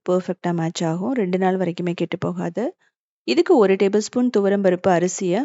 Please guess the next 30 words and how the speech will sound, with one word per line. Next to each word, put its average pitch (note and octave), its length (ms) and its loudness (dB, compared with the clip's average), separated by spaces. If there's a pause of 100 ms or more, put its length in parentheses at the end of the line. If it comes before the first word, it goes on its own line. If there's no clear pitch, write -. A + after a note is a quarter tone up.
(100)
ஒரு G3 200 6
மணி A#3+ 220 2
நேரம் E3+ 220 -2
நம்ம G3 160 -2 (360)
ஊற F3 160 2
வச்சு E3+ 220 0
எடுத்து E3 240 -2
வச்சுக்கலாம். E3 460 -6 (880)
இப்போ A3 180 4
வெண்டைக்காய் B3 520 2
வந்து F#3 340 0
ஒரு F3+ 220 4 (180)
இருநூறு F3 400 2
கிராம் F3 240 -2
எடுத்துட்டு E3 320 -4
வாஷ் F#3 300 0
பண்ணிட்டு F3+ 340 -4
கட் D#3 220 -6
பண்ணிக்கலாம். E3 460 -8 (200)
பேன்ல A3 400 0
எண்ணெய் F#3+ 240 -2
ரெண்டு E3+ 180 -4
டேபிள் E3+ 280 -2
ஸ்பூன், B3+ 260 -6
கடுகு, G3 460 2
ஜீரகம், F#3 460 -2
பச்சை F#3 260 -2
மிளகாய், F3+ 360 0
கறிவேப்பிலை, F3+ 600 -4 (640)
அதுக்கப்புறமா G3 580 0